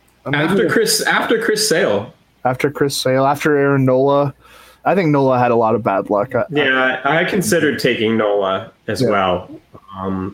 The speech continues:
Speaker 2: but yeah, I, I, my first pitcher was Corbin Burns. I waited to the fifth round for my next pitcher, got Lance Lynn. Uh, again, volume. I, I'm ex-,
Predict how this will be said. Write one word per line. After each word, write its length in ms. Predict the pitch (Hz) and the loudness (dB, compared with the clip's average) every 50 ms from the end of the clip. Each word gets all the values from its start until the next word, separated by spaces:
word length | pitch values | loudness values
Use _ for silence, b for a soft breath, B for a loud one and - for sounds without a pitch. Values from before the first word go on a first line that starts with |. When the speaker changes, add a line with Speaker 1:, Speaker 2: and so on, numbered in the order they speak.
| - _ | -12 _
Speaker 2:
but 220 | - 147 139 135 143 | -4 -2 -2 0 0
yeah, 360 | 143 143 131 123 123 131 131 - | 0 0 2 2 0 0 0 -2
I, 180 | 135 143 151 143 | -2 -2 -2 0
I, 40 | 131 | 0
my 180 | 139 156 170 175 | 0 0 0 0
first 380 | - 190 180 170 160 - - | 0 0 0 0 -2 -2 -2
pitcher 340 | - 156 151 - 156 143 135 | -2 -2 0 0 0 0 0
was 160 | 123 120 - | 0 0 0
Corbin 360 | - 139 123 113 110 110 107 104 | 0 0 0 0 0 0 0 0
Burns. 400 | 107 107 104 104 104 101 98 - | 0 0 0 0 0 -2 -2 -2
I 160 | 120 135 139 | -2 0 0
waited 320 | 143 156 156 156 131 113 | 2 2 0 0 0 -2
to 100 | - 135 | 0 0
the 80 | 110 110 | -2 0
fifth 280 | - - 131 117 - 117 | 0 -2 -2 -2 0 0
round 240 | 110 110 107 101 - | 0 0 0 0 -2
for 100 | 113 104 | -2 0
my 140 | 104 104 104 | 0 0 0
next 280 | 101 101 98 - - | 0 -2 -2 -4 -6
pitcher, 400 | - - 104 - - 107 98 98 | -4 -4 -4 -2 0 0 0 0
got 360 | 92 110 107 101 101 98 98 | 0 -2 -2 -2 -2 -2 -4
Lance 400 | 107 107 107 107 107 104 - - | -2 0 0 0 0 -2 -2 -2
Lynn. 640 | 113 117 139 151 160 151 151 151 151 156 156 156 156 b b b b b b b b b _ - | 0 0 2 2 2 2 2 2 0 0 -2 -4 -8 b b b b b b b b b _ -4
Uh, 440 | 113 110 110 107 107 107 107 107 - | -2 0 2 2 2 2 0 0 -2
again, 380 | 135 117 131 139 135 117 110 104 | -2 0 0 0 0 0 0 0
volume. 680 | 104 113 117 120 127 123 113 107 104 101 98 98 98 - - - - | 0 2 2 2 2 2 2 2 0 0 0 -2 -4 -8 -14 -8 -4
I, 60 | 104 101 98 92 | -2 -2 0 0
I'm 160 | - 92 101 104 | -2 -2 -2 -2
ex-, 200 | 98 98 - | -2 -4 -8